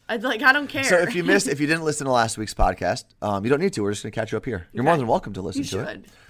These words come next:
Speaker 2: So Carla Marie bet me that I could not get it to one hundred thousand Instagram followers by the time the iHeartRadio Music Festival hits.
Speaker 1: Which is September twenty-third.
Speaker 2: Which is, what, three weeks from now?
Speaker 1: Mm-hmm.
Speaker 2: From today, three weeks.
Speaker 1: Yeah.
Speaker 2: Um, A, I don't think it's possible.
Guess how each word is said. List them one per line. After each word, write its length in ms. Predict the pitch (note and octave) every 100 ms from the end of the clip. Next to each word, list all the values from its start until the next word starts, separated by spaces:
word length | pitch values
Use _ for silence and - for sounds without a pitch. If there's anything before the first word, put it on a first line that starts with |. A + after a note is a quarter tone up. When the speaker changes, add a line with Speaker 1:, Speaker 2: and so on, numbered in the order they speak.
| - _ _ -
Speaker 2:
So 320 | - E3+ D3+ C3+ -
Carla 300 | F3+ A3 A#3
Marie 180 | G3
bet 200 | D3 B2+
me 140 | G#2+ A#2+
that 140 | A2
I 100 | A2
could 180 | A2+ A#2
not 220 | A2+ G#2+
get 120 | G#2+
it 200 | A2 - -
to 360 | A#2 G#2+ G#2 -
one 260 | G2 G#2+ C3+
hundred 460 | C3+ C3+ C3+ A#2
thousand 440 | A2+ G#2 G#2 G2+ G2
Instagram 440 | G#2 - G2+ G2
followers 400 | G2 G2 G2 G2+
by 140 | G2+ F#2+
the 80 |
time 240 | F#2+ F#2+ F#2+
the 80 | G2+
iHeartRadio 680 | F#2+ F#2+ G2 - G2+ G2
Music 240 | F#2+ A2 F#2
Festival 300 | G2 - -
hits. 300 | G#2 - - _
Speaker 1:
Which 180 | G3+ G#3
is 100 | G3
September 380 | F#3+ F#3+ G3 F#3+
twenty-third. 560 | F#3 G#3+ A3 G#3 A#2 -
Speaker 2:
Which 180 | - A2
is, 80 | A2
what, 100 | -
three 160 | - C#3
weeks 180 | A#2+ -
from 140 | F#2+
now? 80 | D#2
Speaker 1:
Mm-hmm. 440 | G#3+ A#3+ A3+ B3 G#3+ _ _
Speaker 2:
From 180 | D3 C#3+
today, 240 | F#3+ A#2
three 180 | G#2 B2
weeks. 300 | C#3 - -
Speaker 1:
Yeah. 180 | E3+ - - - - - -
Speaker 2:
Um, 320 | C3+ C3 B2 - _ _ -
A, 320 | G#2+ A2 G#2 _ _ _ _ _
I 140 | - F#2+
don't 120 | F2+
think 160 | E2+ D#2+
it's 100 | -
possible. 600 | F2+ - - - -